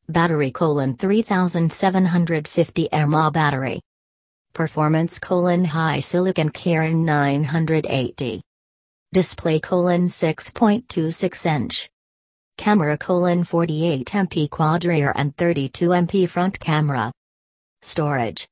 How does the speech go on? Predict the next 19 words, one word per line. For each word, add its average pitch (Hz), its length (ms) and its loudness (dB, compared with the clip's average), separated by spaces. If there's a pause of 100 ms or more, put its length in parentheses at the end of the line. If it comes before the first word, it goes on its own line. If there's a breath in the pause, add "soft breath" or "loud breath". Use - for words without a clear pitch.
(160)
minus 190 500 0
one 175 240 2
hundred 175 460 0
twenty-eight 156 680 -2
gigabytes. 151 800 -2 (720)
Processor 160 580 0
colon 180 420 2
octa-core, 151 800 -2 (200)
two 220 240 4
point 202 360 0
six - 440 0
G 190 180 0
H 175 180 0
C 127 280 -2
processor. 143 680 0 (680)
ram, 143 400 -2 (240)
minus 180 460 0
six - 400 0
gigabytes. 151 800 -2